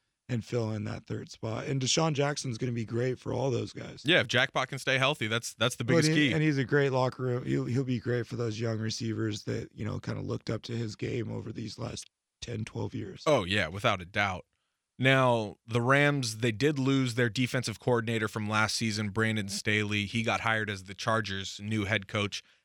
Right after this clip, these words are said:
Speaker 2: after they got rid of Anthony Lynn. So we have newcomer Raheem Morris, who, funny enough, he used to rent my aunt and uncle's house in Virginia when he was a coach for the, the Washington football team back in
Speaker 1: Damn,
Speaker 2: the day.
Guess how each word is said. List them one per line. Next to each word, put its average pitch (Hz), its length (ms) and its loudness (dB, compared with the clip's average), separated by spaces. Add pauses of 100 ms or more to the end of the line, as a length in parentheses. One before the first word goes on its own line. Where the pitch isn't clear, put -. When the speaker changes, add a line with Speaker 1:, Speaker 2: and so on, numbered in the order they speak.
Speaker 2:
after 110 240 -2
they 104 140 -2
got 98 120 0
rid 104 160 -2
of 98 80 -4
Anthony 101 360 -4
Lynn. 110 460 -2 (340)
So 113 640 2
we 117 140 0
have 113 380 -2
newcomer 117 720 -2
Raheem 113 320 0
Morris, 110 460 4
who, 113 260 -2 (260)
funny 120 260 2
enough, 104 240 2
he 113 80 -2
used 123 200 0
to 101 240 -2 (180)
rent 104 380 -2
my 98 140 -12
aunt 107 160 -4
and 101 80 -4
uncle's 101 240 -6
house 104 320 0
in 98 100 -8
Virginia 101 420 -4
when 98 120 -6
he 98 80 -6
was 98 100 -6
a 90 60 -10
coach 104 260 -4
for 95 380 -8 (340)
the, 95 500 -4
the 95 80 -10
Washington 101 480 -2
football 117 300 0
team 98 220 -8
back 85 220 -6
in 123 60 2
Speaker 1:
Damn, 143 200 6
Speaker 2:
the 104 60 2
day. 92 220 -2